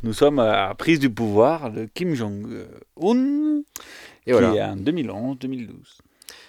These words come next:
Speaker 2: D'autres, euh, projets symboliques ont fleuri aussi. Ah non, pou-, pardon, on commence ici plutôt.
Speaker 1: Oui, oui, oui,
Speaker 2: <laughs> Je,
Speaker 1: oui,
Speaker 2: je,
Speaker 1: oui.
Speaker 2: je passe les étapes, je crame tout, on va vers la fin. Non, on saute
Speaker 1: Non,
Speaker 2: pas d'étape.
Speaker 1: on, on va tranquillement. Donc, euh, depuis plusieurs années maintenant,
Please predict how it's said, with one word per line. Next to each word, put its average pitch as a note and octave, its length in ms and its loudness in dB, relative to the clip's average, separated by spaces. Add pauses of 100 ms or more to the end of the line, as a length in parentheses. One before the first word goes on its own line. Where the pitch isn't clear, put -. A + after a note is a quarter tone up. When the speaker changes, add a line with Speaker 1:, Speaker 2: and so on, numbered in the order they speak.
(260)
Speaker 2:
D'autres, A#2+ 480 4
euh, F#2 260 2
projets C3 460 4
symboliques C3+ 720 0
ont G#2+ 140 -2
fleuri C3+ 340 4
aussi. C3+ 400 -2 (320)
Ah C3+ 80 2
non, A#2+ 140 4
pou-, D3+ 240 -10 (180)
pardon, A2 300 2 (100)
on A#2 140 -4
commence A#2 320 -2
ici G#2 160 -6
plutôt. F#2+ 320 -10
Speaker 1:
Oui, D#3+ 260 2
oui, F3+ 140 -2
oui, F3 60 -6
Speaker 2:
<laughs> - 20 -8
Je, F3 160 4
Speaker 1:
oui, C#3+ 80 6
Speaker 2:
je, D3 160 4
Speaker 1:
oui. D3+ 100 4 (220)
Speaker 2:
je - 140 0
passe E3 340 2
les D3 140 6
étapes, C#3+ 300 6
je C#3+ 120 4
crame C#3+ 280 2
tout, C#3+ 120 -2
on D3 160 2
va C3 100 6
vers A#2+ 140 2
la A#2 100 2
fin. G2+ 180 -10
Non, B2 220 2 (300)
on B2 80 -2
saute D#3 160 8
Speaker 1:
Non, D#3 80 6
Speaker 2:
pas E3 80 10
d'étape. A#2+ 280 6 (220)
Speaker 1:
on, A2 300 -14
on - 20 -12
va B2 140 -2
tranquillement. B2+ 600 -4 (600)
Donc, F#3+ 260 0
euh, A#2 140 4
depuis B2 260 -4
plusieurs C3+ 400 2
années A#2 160 2
maintenant, G2+ 380 -4